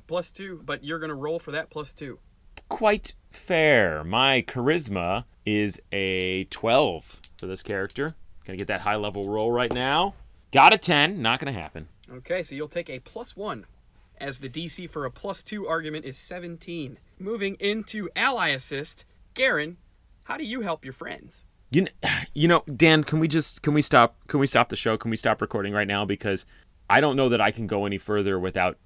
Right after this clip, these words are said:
Speaker 2: telling the people that they could probably help us.
Speaker 1: By all means, go for it.
Speaker 2: Okay, I know this is totally unusual. We've never sprung this on you at this point in the show, but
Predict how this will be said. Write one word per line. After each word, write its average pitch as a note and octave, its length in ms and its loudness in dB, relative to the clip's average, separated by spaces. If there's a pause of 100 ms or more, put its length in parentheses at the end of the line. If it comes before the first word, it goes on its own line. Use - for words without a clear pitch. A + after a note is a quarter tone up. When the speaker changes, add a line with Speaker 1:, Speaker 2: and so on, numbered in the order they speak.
(200)
Speaker 2:
telling G#2+ 300 -2
the F2 80 -8
people F2+ 460 -6 (640)
that G#2 180 -6
they A2 120 2
could - 140 -8
probably F#2+ 400 -4
help - 240 -6
us. - 340 -8 (180)
Speaker 1:
By D3+ 140 -4
all F#3 160 2
means, C4 380 -4
go A3 180 -2
for B2+ 240 -8
it. F#2+ 80 -18 (320)
Speaker 2:
Okay, D3 200 6
I B2 100 8
know F3 240 10
this D3+ 160 4
is D3+ 140 -2
totally F3 480 8
unusual. C#3 760 4 (160)
We've A2 140 -4
never B2 180 2
sprung B2 320 0
this A#2 160 0
on A2 220 0
you G#2 260 -2 (160)
at G#2+ 140 -4
this A2 140 -4
point A2 200 -4
in G2+ 60 -2
the G2 80 -4
show, G2 320 -2
but F#2+ 300 0